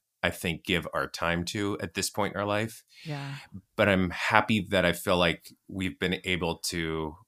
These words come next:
Speaker 1: get to a place where I'm like, I, I'm, we're, when we hit stop recording next Friday,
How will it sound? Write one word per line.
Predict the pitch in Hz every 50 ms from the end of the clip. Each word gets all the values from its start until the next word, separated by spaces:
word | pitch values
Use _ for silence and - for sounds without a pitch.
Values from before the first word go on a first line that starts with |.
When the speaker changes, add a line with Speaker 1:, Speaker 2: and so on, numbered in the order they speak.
| _ _ _ _ _ _ _ _ _ _ - - 117 113 - -
Speaker 1:
get | 113 98 - -
to | 98 87
a |
place | - - 95 85 80 -
where | 92 85
I'm | 82 80
like, | 80 78 76 - - - - _ _ _ _ _ _ _ _ _ _ _ _ _ _ _ _ _ _ -
I, | 82 82 - - _ _ -
I'm, | 95 87 85 80 78 78 - _ _ _ _ _ _ _ - - - _ -
we're, | - 104 95 90 95 -
when | - 95 104 101 101
we | 101 101 104 98 101 98 90 85 -
hit | 113 113 110 -
stop | - - 113 104 98 -
recording | 95 90 87 107 101 95 90 85 82 90 87 - -
next | 92 87 - -
Friday, | - 95 87 82 76 71 73